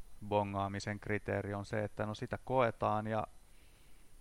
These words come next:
sitten siitä pitää keskustella jonkun kanssa niistä ajatuksista, mitä se herättää, tai tuntemuksista, mitä se herättää, koska sitten taas se keskustelu, keskustelu, tota,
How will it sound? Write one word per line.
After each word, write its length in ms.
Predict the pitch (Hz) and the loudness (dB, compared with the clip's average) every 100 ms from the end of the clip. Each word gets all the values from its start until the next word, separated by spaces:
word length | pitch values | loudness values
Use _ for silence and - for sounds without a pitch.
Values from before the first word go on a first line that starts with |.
| - - - | -20 -20 -12
sitten 260 | - - 123 | -10 -6 -2
siitä 180 | 117 - | -2 -4
pitää 240 | 127 135 | 0 2
keskustella 640 | - - - 104 104 98 | 2 0 0 -6 -2 0
jonkun 300 | 98 92 98 | 0 -2 -4
kanssa 420 | - 110 104 - 110 - - | -2 -2 -2 -6 -10 -10 -10
niistä 400 | 107 104 - 120 - - | -6 -6 -4 -6 -6 -2
ajatuksista, 600 | 123 107 - - 110 - | 2 2 0 -8 -8 -8
mitä 200 | 107 107 | -6 -4
se 120 | 110 | -4
herättää, 440 | 107 110 104 - 101 | 0 0 0 -2 -2
tai 160 | 104 | -2
tuntemuksista, 600 | 101 110 107 107 101 - | -2 -4 -4 -6 -10 -8
mitä 160 | 107 107 | -8 -6
se 100 | 104 | -4
herättää, 400 | 107 104 - 101 | -2 -2 0 -2
koska 240 | 104 - | -2 -6
sitten 360 | 107 104 - 104 | -6 -6 -4 0
taas 240 | 107 107 | 2 2
se 80 | - | -2
keskustelu, 840 | - 139 160 - - - - - - - - - - - - - - - - - - - - - | 0 0 0 -6 -10 -6 -4 -6 -10 -20 -18 -18 -18 -20 -18 -18 -18 -20 -20 -20 -20 -18 -18 -2
keskustelu, 720 | 123 123 - 101 - 95 95 | 0 0 -2 -6 0 0 0
tota, 380 | - 98 98 | -2 -2 2